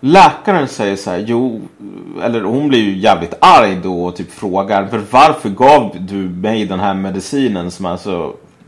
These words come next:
medför en inte obetydlig risk att för död?" När det gick liksom helt gratis att få bort de här problemen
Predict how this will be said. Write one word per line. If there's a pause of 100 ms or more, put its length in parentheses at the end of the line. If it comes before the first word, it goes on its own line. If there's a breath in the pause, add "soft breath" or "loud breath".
(240)
medför
en
inte
obetydlig
risk
att (1120)
för (100)
död?" (1700 soft breath)
När (260)
det
gick (160)
liksom (540)
helt
gratis (640)
att
få (600)
bort
de
här
problemen